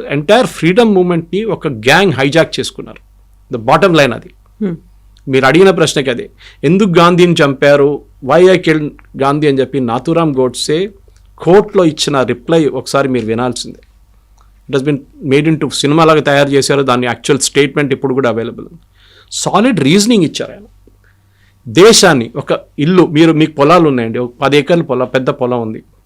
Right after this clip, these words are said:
Speaker 1: ముగ్గురు పిల్లలు ఉన్నారు, నాన్నగారు అమ్మగారు కూర్చొని డివైడ్ చేయడానికి డిసైడ్ చేస్తారు, "మా, మేము పోయిన తర్వాత మీ ముగ్గురు పంచుకోండి, ఇప్పుడు కొట్లాడకండి" అని చెప్పేసి. "తో-, మేము వెళ్ళిన తర్వాత కూడా కొట్లాడకండి" అని చెప్పేసి ముగ్గురిని పంచ-, ముగ్గురిని కూర్చోబెడతారా?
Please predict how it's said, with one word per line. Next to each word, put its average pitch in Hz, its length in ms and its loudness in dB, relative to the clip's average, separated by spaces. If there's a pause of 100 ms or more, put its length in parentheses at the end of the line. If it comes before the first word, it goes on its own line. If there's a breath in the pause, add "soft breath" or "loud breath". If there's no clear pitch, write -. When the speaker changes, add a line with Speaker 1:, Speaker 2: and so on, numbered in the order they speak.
(500 soft breath)
Speaker 1:
ముగ్గురు 156 240 2
పిల్లలు 147 380 2
ఉన్నారు, 117 300 -6 (1120)
నాన్నగారు 165 400 4
అమ్మగారు 147 340 2
కూర్చొని 147 680 -4 (320)
డివైడ్ 147 480 4
చేయడానికి 143 260 2
డిసైడ్ 147 320 -2
చేస్తారు, 131 280 -2
"మా, 123 140 -2
మేము 123 260 -4
పోయిన 135 220 2
తర్వాత 131 320 -2
మీ 185 140 -2
ముగ్గురు 131 320 -4
పంచుకోండి, 131 460 -4
ఇప్పుడు 135 160 -4
కొట్లాడకండి" 120 560 -4
అని 117 80 -14
చెప్పేసి. - 280 -20 (120)
"తో-, 160 160 -4
మేము 135 160 2
వెళ్ళిన 147 260 4
తర్వాత 175 200 4
కూడా 175 160 2
కొట్లాడకండి" 131 520 -4
అని 123 100 -12
చెప్పేసి 147 400 -10 (500 soft breath)
ముగ్గురిని 170 300 2
పంచ-, 143 360 -2
ముగ్గురిని 170 340 2
కూర్చోబెడతారా? 180 600 2